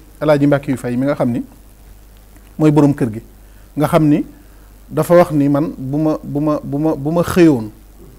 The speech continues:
di gis photo sëñ bi ci télé bi rek, ñu di ko wane, doy na ma. Fii ba àddunay tukki,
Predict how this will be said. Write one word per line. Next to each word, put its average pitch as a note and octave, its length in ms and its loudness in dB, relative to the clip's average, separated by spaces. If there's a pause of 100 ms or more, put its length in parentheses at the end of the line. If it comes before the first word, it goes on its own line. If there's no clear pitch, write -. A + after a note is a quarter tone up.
(840)
di B2+ 220 -2
gis F3+ 160 0
photo F#3 220 0
sëñ D#3 260 0
bi C3+ 100 -2
ci - 100 -8
télé C3 200 -4
bi - 80 -14 (100)
rek, C#3 160 -8 (540)
ñu D3+ 80 2
di D#3 100 2
ko D#3+ 80 4
wane, C3+ 240 4 (420)
doy C3+ 220 -2
na A2 80 -8
ma. A2+ 100 -16 (1400)
Fii F3+ 340 2
ba D#3+ 160 6 (200)
àddunay F3 360 4
tukki, - 280 -8